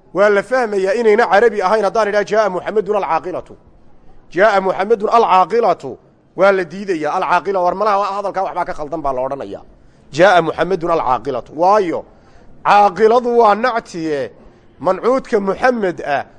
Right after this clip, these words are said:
labnimada iyo dhedignimada inay ku waafaqdaan la doonayaa. Haddaba Muhammad waa dhab eh, al-, waa lab eh, al-caaqilatu maxaad dhedig uga dhigtay? Waa inaan maxay idhaa? "Jaa'a Muhammadun al-caaqilu."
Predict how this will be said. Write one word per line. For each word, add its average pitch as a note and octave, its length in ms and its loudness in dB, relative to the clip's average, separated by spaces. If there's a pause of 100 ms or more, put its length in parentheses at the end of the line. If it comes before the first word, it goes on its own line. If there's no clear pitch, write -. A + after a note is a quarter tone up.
(180)
labnimada G#3 580 2
iyo A#3 160 2
dhedignimada G3 480 0
inay G3 140 0
ku G3 100 -6
waafaqdaan E3 380 -2
la D3 60 -8
doonayaa. A#2+ 380 -10 (320)
Haddaba G#3+ 340 4
Muhammad F#3+ 440 -2
waa A3+ 220 4
dhab G#3 240 0
eh, D3 200 -6 (280)
al-, G3+ 320 0
waa A3+ 160 6
lab A#3 240 2
eh, G3+ 160 -2
al-caaqilatu G3 580 -2
maxaad G#3 220 -6
dhedig F#3 220 -8
uga F3+ 160 -6
dhigtay? A2 280 -12 (580)
Waa F#3+ 140 4
inaan A3+ 180 0
maxay G#3+ 260 2
idhaa? E3+ 160 2
"Jaa'a G#3 260 0
Muhammadun G3 560 -2 (1040)
al-caaqilu." D#3+ 600 2